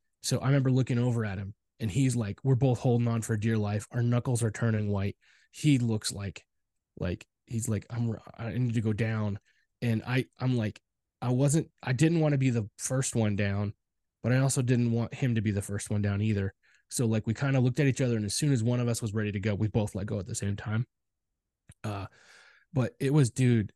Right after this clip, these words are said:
that, yeah, I remember the fi-, dude, I hated those tests. I just wasn't fast. I wasn't, you know, the things that, that they,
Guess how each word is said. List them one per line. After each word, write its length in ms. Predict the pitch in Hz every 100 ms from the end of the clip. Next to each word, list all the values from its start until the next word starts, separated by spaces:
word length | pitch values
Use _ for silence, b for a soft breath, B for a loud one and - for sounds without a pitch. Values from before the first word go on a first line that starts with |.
| _
that, 200 | 135 131 _ _ _
yeah, 300 | 117 104 101 - _ _ -
I 80 | 135
remember 260 | 135 120
the 80 | 131
fi-, 160 | 127 156 -
dude, 200 | 165 165
I 80 |
hated 260 | 117 117 107
those 300 | 104 104 - _ -
tests. 360 | 107 104 - -
I 80 | 135
just 200 | 151 151
wasn't 300 | 147 131 -
fast. 560 | 139 120 131 - - -
I 60 | -
wasn't, 380 | 117 117 117 - _ _ _ _ _ -
you 120 | 123
know, 140 | 110
the 140 | 107 135
things 380 | - 214 208 151
that, 160 | 143 139
that 260 | 135 120
they, 140 | 151